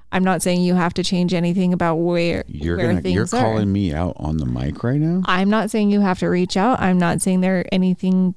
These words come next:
Speaker 1: any doors need to be reopened. I'm saying I think there is emotional betrayal and
Speaker 2: Work.
Speaker 1: hurt that you still haven't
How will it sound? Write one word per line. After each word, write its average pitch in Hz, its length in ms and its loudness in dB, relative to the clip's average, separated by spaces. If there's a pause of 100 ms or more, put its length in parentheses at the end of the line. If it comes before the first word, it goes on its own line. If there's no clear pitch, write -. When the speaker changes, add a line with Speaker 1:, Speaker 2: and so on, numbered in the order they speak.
(100)
Speaker 1:
any 190 240 4
doors 185 360 0
need 185 160 2
to 190 60 0
be 180 160 0
reopened. 175 680 -2
I'm 180 160 0
saying 180 320 -2
I 175 100 2
think 175 300 -2
there 165 180 -2
is 175 140 -4
emotional 180 840 0 (540)
betrayal 190 840 0 (520)
and 180 140 0
Speaker 2:
Work. 170 100 -4
Speaker 1:
hurt 175 460 -6 (600)
that 170 80 -4
you 135 140 0
still - 260 -4
haven't 151 380 -4